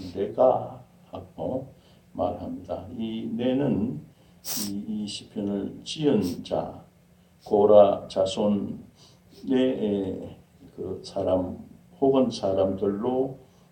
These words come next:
어, 그렇게 생각이 됩니다. 그 부제에 보면 "고라 자손의 마시기를 사랑의 노래라." 이렇게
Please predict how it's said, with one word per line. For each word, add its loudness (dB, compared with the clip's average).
어, -12
그렇게 -8
생각이 -4
됩니다. -8
그 -2
부제에 4
보면 0
"고라 4
자손의 -2
마시기를 -4
사랑의 0
노래라." 0
이렇게 -10